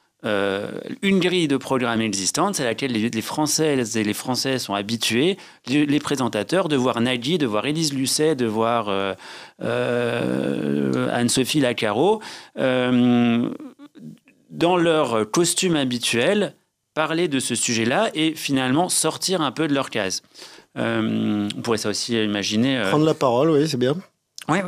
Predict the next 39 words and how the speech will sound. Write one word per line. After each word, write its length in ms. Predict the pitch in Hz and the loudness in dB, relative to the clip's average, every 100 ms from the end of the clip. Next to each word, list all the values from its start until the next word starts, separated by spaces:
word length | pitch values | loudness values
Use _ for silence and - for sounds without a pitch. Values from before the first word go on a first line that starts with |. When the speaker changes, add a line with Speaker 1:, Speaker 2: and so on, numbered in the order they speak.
| - | -2
Speaker 1:
euh, 800 | 120 113 110 113 113 131 135 - | 0 2 0 0 -2 -2 -4 -2
aussi 260 | - 104 107 | -2 0 0
à 20 | |
la 80 | 90 | -2
radio, 380 | 117 156 208 135 | -4 0 2 2
hein, 80 | |
d'ailleurs, 260 | 113 104 95 | 0 0 -2
parce 100 | 92 | -4
qu'on 80 | 104 | -6
parle 200 | 98 101 | -6 -4
d'audiovisuel 640 | 104 104 104 101 98 107 | -4 -4 -4 -4 -4 2
Speaker 2:
Mais 60 | 147 | 4
nous, 80 | 208 | 4
on 40 | |
le 60 | 175 | 4
fait 140 | 101 | 2
Speaker 1:
public. 100 | 131 | 2
Speaker 2:
tous 60 | 180 | 4
les 100 | 180 | 4
jours. 260 | 175 160 | 4 4
Nous, 120 | 120 127 | 4 2
Speaker 1:
Non, 60 | |
Speaker 2:
on 100 | 143 | 4
a, 20 | |
Speaker 1:
non, 100 | 170 196 | 4 4
Speaker 2:
on 20 | |
a 40 | |
Speaker 1:
mais 120 | 151 135 | 4 4
je 80 | |
Speaker 2:
plein 100 | 143 | 4
de 60 | 185 | 4
Speaker 1:
parle 180 | 143 175 | 4 4
Speaker 2:
gens, 60 | 160 | 6
Speaker 1:
des, 60 | 156 | 6
Speaker 2:
euh, 140 | 139 | 4
Speaker 1:
des, 100 | 123 | 4
des 220 | 135 123 123 | 2 4 4
radios 20 | |
Speaker 2:
cinquante 40 | 120 | 4